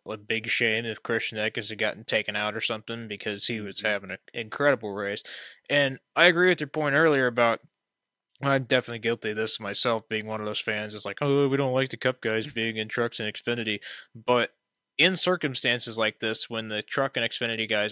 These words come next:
Speaker 1: are able to put themselves up against the best in the Cup Series,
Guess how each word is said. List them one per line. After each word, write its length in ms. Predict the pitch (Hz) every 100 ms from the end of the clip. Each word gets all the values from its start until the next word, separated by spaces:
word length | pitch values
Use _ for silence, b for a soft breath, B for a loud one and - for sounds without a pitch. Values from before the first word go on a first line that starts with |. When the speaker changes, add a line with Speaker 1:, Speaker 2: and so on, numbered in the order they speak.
| -
Speaker 1:
are 240 | 123 127
able 440 | 117 117 117 110 -
to 360 | - 110 107 104 b b _
put 140 | 160 165
themselves 460 | 135 - 120 110
up 160 | 120 127
against 300 | 110 117 -
the 80 | 101
best 300 | 113 113 -
in 40 |
the 60 | 104
Cup 240 | - 123
Series, 480 | - 110 104 104 107